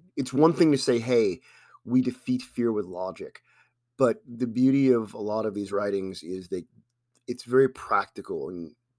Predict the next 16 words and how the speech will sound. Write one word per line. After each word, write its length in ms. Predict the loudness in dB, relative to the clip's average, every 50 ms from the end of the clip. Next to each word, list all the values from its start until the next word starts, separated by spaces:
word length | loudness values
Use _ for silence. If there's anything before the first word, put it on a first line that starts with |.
| _ _ _ _ _ _ _ _ _ _ _ _
gives 260 | 0 0 2 2 0
you 100 | -4 -4
concrete 680 | -4 -6 -8 -6 -6 -4 -4 -4 -4 -6 -6 -8 -8
things 380 | -8 -8 -6 -6 -6 -6 -8 -8
you 100 | -10 -10
can 240 | -8 -8 -8 -8 -8
do 480 | -8 -6 -4 -2 -2 -2 -2 -4 -8
to 540 | -10 -14 -12 -8 -6 -6 -4 -6 -6 -8 -10 -14 _ _ _ _ _ _ _ _ _ _ _ _ _ _ _ _ -8
reason 640 | -6 -2 0 2 2 2 2 2 0 -2 -2 -4 -6
through 760 | -8 -10 -10 -8 -4 -4 -2 -2 -2 -4 -6 -8 -10 -14 -18 _ _ -12 -6
when 220 | -4 -4 -2 -2 -2
you're 160 | -4 -4 -4
in 80 | -6
a 20 | -8
challenging 600 | -12 -12 -12 -10 -10 -10 -12 -12 -14 -14 -16 -16
circumstance, 680 | -14 -14 -16 -14 -14 -16 -16 -16 -18 -20 -20 -20 -20